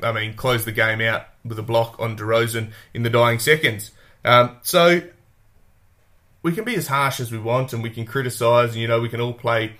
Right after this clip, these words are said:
uh, G M, but, you know, Trajan Langdon and, and David Griffin, they know what they're doing, and, um, they've been around the league long enough to know what they're doing, so we can play armchair general manager as much as we want, but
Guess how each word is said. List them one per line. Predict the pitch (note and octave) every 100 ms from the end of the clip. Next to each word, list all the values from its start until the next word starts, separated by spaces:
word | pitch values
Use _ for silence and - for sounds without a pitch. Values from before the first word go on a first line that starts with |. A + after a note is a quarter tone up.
| _ _ -
uh, | A2 A2 A2 A#2
G | C3 B2
M, | A#2 B2+
but, | B2
you | G2+
know, | A#2+
Trajan | A#2+ D#3 D3 B2+
Langdon | A#2+ B2+ A#2+ A2+
and, | G#2+ - - -
and | A2
David | A#2+ A#2+ A2+
Griffin, | B2+ B2+
they | C#3 F#3
know | D#3
what | -
they're |
doing, | G#2+ G#2+ A2 B2 C3+ _ -
and, | A#2+ A#2+ A#2
um, | A2+ A2+ A2 - _ _ _ _ _ _
they've | D3+ D#3
been | E3+
around | D#3 C#3+
the | C3+
league | C3 C3
long | B2 B2
enough | A#2+ A#2 -
to | A#2+
know | A#2+ A#2 A#2 - _ _ _ _ _ _
what | C3 A#2+
they're | A#2+
doing, | B2 C3
so | C3+
we | E3
can | D#3+ C3
play | C3 A#2+
armchair | A#2+ B2 - B2 A#2 A2 - -
general | B2 A#2
manager | A#2 A#2 A#2 A#2
as | G#2+
much | A#2 A2+
as | A2+
we | G#2+
want, | A2 G2 -
but | A#2+ A2+